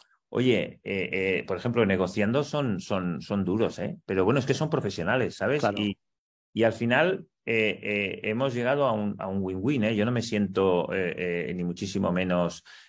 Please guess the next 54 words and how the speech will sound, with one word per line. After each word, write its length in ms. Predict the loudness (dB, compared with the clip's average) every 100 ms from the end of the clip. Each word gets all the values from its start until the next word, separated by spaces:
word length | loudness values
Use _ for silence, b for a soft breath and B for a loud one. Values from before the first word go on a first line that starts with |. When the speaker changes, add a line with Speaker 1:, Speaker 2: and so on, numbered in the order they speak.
| B
Speaker 1:
eh, 240 | -2 0
todo 240 | 2 2 4
y 100 | 4
que, 340 | 4 2 2
todo 160 | -2 -4
y 60 | 0
que 80 |
el 60 | 0
mercado 400 | 0 0 0 0
esté 160 | -2 -2
en 60 |
una 80 | -2
situación 420 | -2 -4 -2 -2
difícil 480 | -2 -4 -4 -2 -2
y 100 | 0
que, 280 | -2 -4 -4
y 120 | -8 -4
que 320 | -2 -2 -4 B B
las 180 | -6 -4
condiciones 640 | -4 -4 0 2 2 0
quizás, 500 | -6 -2 -2 -2 -8
pues, 220 | -8 -8
eh, 60 | -4
eh, 440 | -2 -2 0 -2 -2
eh, 100 | -4
no 120 | -2
son 320 | 0 2 4
las 180 | 2 0
que 140 | -4
se 140 | -4 -2
podrían 300 | -2 0 2
haber 180 | 4 4
obtenido 580 | 2 0 0 2 2
o 40 | 2
no 80 | 0
sé 100 | -2
qué, 220 | -2 -4 B B B B _ -2
eh, 200 | 0 2
al 120 | -2
final, 500 | -2 0 0 0 -4 -10 _
eh, 400 | -4 -2 -2 -2
em, 360 | -4 -4 -4 -8 -12 _ -20 _ -10
aquí, 420 | -6 -2 -2 0
eh, 200 | 0 -2
estamos 340 | -2 -4 -4
encantados, 640 | -4 -6 -6 -2 -2 -2 -4
¿sabes? 260 | -4 -4
Porque, 440 | -4 -2 0 -2 -2
porque 240 | -4 -2
tenemos 300 | 0 0 2
el 120 | 0
proyecto, 720 | -2 -2 0 -2 0 2 4 2
eh, 360 | 0 -2 -4
eh, 100 | -6